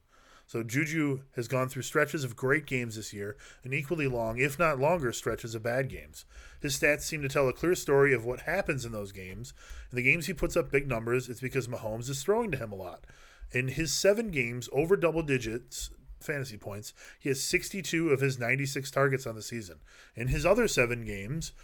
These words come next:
he has just thirty-five percent of his total targets. Half of his games, way less than half of his targets.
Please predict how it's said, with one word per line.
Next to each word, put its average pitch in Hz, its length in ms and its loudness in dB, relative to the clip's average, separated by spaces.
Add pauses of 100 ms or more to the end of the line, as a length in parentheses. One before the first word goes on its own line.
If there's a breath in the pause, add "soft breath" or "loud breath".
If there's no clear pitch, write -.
(180 loud breath)
he 147 140 0
has 139 200 2
just - 300 -6
thirty-five 156 520 2
percent 139 320 -2
of 117 100 -4
his 123 120 -4
total 127 240 2
targets. 110 460 -4 (320 loud breath)
Half 139 280 -4
of 170 120 -2
his 170 100 2
games, 156 420 -4
way 117 460 2
less 123 280 0
than 123 120 -6
half 117 240 -2
of 117 60 -8
his 113 160 -8
targets. - 480 -4